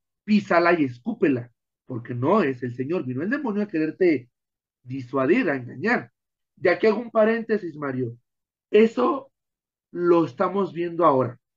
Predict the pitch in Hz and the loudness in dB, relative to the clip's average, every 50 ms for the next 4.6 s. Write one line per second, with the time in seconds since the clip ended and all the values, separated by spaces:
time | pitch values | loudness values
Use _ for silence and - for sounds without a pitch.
0 | _ _ _ _ _ _ _ _ _ _ _ _ _ _ - - - - - - | _ _ _ _ _ _ _ _ _ _ _ _ _ _ -2 0 0 0 0 2
1 | - 285 233 - - _ _ 151 156 170 185 190 208 220 226 220 220 - 185 160 | 2 2 2 2 -4 _ _ -14 -4 2 4 4 4 4 4 2 0 0 -4 -4
2 | 123 156 160 170 175 139 - 147 165 202 202 - 147 123 120 135 131 131 131 151 | -4 -6 -10 -10 -10 -8 -6 -2 0 0 0 -2 -4 -6 -6 -6 -4 -4 -2 -2
3 | 165 - 170 175 160 160 156 196 180 - - 175 151 - _ _ _ _ _ _ | -4 -2 -4 -4 -4 0 0 -2 -2 -2 -12 -16 -18 -18 _ _ _ _ _ _
4 | 175 180 180 175 208 214 156 - 139 123 120 - | -2 0 2 2 2 0 0 0 -2 -4 -4 -6